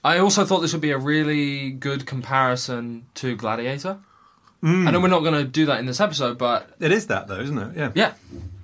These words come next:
Speaker 2: It's exactly the same period and all the rest of it. I saw some comment from somebody saying, "Huh, Gladiator was much better, did what this did in about fifteen minutes." Well, if brevity is the key to filmmaking, we're all, we've all had it then, haven't we?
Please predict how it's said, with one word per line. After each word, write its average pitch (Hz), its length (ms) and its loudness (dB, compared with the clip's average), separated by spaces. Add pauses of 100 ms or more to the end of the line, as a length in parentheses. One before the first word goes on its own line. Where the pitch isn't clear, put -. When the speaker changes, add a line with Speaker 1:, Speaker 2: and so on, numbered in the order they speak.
(680)
Speaker 2:
It's - 100 -14
exactly 156 300 -2
the 123 40 -6
same 120 180 -2
period 120 340 2
and 120 40 -2
all 120 120 0
the 120 80 4
rest 131 200 2
of 113 60 -2
it. 101 140 -4 (240)
I 131 80 4
saw 135 240 2
some 135 260 0
comment 113 300 0
from 104 160 -8
somebody 113 340 0
saying, 120 380 2 (220)
"Huh, 120 320 2 (360)
Gladiator 123 400 0
was 107 140 -4
much 120 240 -2
better, 113 240 2
did 110 280 0
what 120 200 0
this 117 140 0
did 110 160 -2
in 101 100 -2
about 117 180 -4
fifteen 113 420 -4
minutes." 107 500 -4 (600)
Well, 131 240 4
if 139 260 -2
brevity 131 720 2
is 110 140 -4
the 107 140 -6
key 120 400 0
to - 120 -8
filmmaking, 113 720 0
we're 123 200 4
all, 147 160 2
we've 135 240 4
all 170 180 4
had 92 160 4
it 95 120 -6
then, 95 120 -8
haven't 147 160 -4
we? 104 240 -10